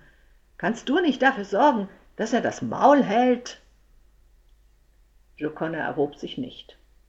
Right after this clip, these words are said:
Er sah nur zu Lipski hinüber, der auf dem Boden lag und abwechselnd stöhnte und fluchte.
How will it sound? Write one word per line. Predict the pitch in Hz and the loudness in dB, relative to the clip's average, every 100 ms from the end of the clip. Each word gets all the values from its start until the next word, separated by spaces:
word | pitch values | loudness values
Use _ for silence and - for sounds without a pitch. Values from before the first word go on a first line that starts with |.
| _ _ _ _ _ _ _ _ | _ _ _ _ _ _ _ _
Er | 170 180 | -6 -4
sah | 190 254 | -2 0
nur | 269 220 202 | 2 0 -4
zu | - | -8
Lipski | 180 254 - - | -8 -8 -10 -10
hinüber, | 147 156 233 285 247 240 - - _ _ | -8 -4 -2 0 0 -2 -12 -20 _ _
der | 220 214 | -2 -2
auf | - | -2
dem | 160 | -4
Boden | 175 254 262 214 | 0 2 2 0
lag | 190 196 185 | 0 -2 -4
und | 170 | -8
abwechselnd | - 175 160 - 143 | -8 -8 -10 -8 -10
stöhnte | - - 147 147 - 127 | -10 -4 -4 -4 -8 -12
und | 123 135 | -14 -16
fluchte. | - 117 117 - - | -12 -12 -12 -16 -20